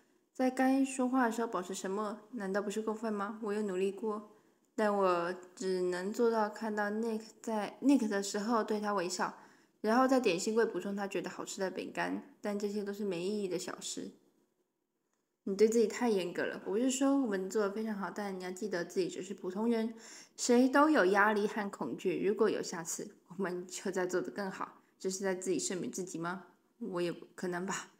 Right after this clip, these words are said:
我也没有明确地为他挺身而出。Nick 大概已经不想再跟我们有瓜葛了。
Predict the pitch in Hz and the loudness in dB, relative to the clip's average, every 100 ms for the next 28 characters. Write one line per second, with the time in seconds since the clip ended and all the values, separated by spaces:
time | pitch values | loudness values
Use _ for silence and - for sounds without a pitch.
0 | _ _ _ 208 214 202 190 196 202 190 | _ _ _ 6 8 8 2 -2 0 0
1 | 185 180 185 - 214 190 180 180 170 175 | -2 -4 -4 -4 -2 -2 -2 -2 -2 -2
2 | 175 185 185 165 - 185 170 - - 170 | -4 -6 -6 -8 -6 -6 -6 -8 -6 -4
3 | 175 - _ _ _ _ _ _ _ 220 | -4 -8 _ _ _ _ _ _ _ 0
4 | 226 208 - - 226 208 214 - - 196 | 2 2 -2 -2 -2 2 0 -2 -6 -4
5 | 202 226 220 196 170 190 185 185 185 165 | -4 -4 -6 -6 -8 -6 -6 -6 -6 -4
6 | 107 90 - 165 165 82 - 202 | -6 -8 -4 -4 0 -2 -2 -8